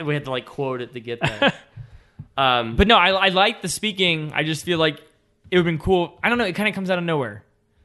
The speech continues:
Speaker 3: That's the only
Speaker 1: Yeah.
Speaker 3: thing I don't like about it. If you would've built up to it, it'd been cool. It's still great. I'm not, like, knocking it whatsoever,
Speaker 1: No,
Speaker 3: but
Speaker 1: yeah.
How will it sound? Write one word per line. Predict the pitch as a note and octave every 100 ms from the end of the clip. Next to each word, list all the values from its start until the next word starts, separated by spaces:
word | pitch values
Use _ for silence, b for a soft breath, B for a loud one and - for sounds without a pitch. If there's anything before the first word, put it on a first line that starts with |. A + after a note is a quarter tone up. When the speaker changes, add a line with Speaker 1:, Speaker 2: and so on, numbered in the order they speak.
| _
Speaker 3:
That's | - D3+
the |
only | F#3+
Speaker 1:
Yeah. | G3
Speaker 3:
thing |
I | G#3
don't | F#3+
like | F#3
about | D#3+ C3+ B2
it. |
If | C3
you |
would've | E3+ D#3+
built | C3+ E3+ E3+
up | E3
to | G3
it, |
it'd | F3+
been | F#3
cool. | G3+ G3 G3 b b
It's | - A#3+
still | F4+ C#4+
great. | C#3 D#3 C#3+
I'm |
not, | E3 F3
like, | C#3
knocking | B2+ B2+ B2 D3+ A#2+
it | G2
whatsoever, | A2 A#2 A#2+
Speaker 1:
No, | E3+ G#2+
Speaker 3:
but | A2
Speaker 1:
yeah. | A2+ G2+